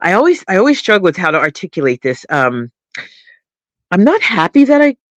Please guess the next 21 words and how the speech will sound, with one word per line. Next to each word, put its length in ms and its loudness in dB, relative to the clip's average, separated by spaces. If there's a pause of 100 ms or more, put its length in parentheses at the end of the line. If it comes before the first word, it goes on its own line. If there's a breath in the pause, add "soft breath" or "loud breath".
(160)
got 180 -2
the 80 -2
cancer, 520 0
but 420 0
I 80 -6
feel 260 -2
fortunate 680 -2
that 140 2
I 120 0
did 440 -2
because 680 -2 (1400 loud breath)
I 280 2 (100)
was 420 0
able 280 0
to 120 -10
s-, 240 -18
go 180 2
through 160 -4
this 180 -4
dark 260 -2
period, 520 -4